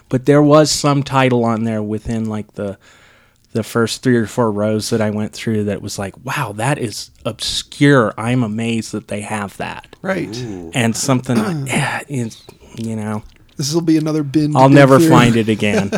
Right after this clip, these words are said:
Speaker 1: I, I can't remember what it was, but it was something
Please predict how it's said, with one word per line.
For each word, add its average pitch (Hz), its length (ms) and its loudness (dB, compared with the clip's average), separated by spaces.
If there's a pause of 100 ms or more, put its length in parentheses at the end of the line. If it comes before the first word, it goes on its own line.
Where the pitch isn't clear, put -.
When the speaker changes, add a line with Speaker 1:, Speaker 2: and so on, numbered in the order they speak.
(640)
Speaker 1:
I, 120 240 4
I 120 200 2
can't - 320 -2
remember 110 340 -2
what 101 220 -2
it - 80 -6
was, 98 340 -4
but 101 220 -6
it - 80 -6
was 104 240 -4
something 107 720 -6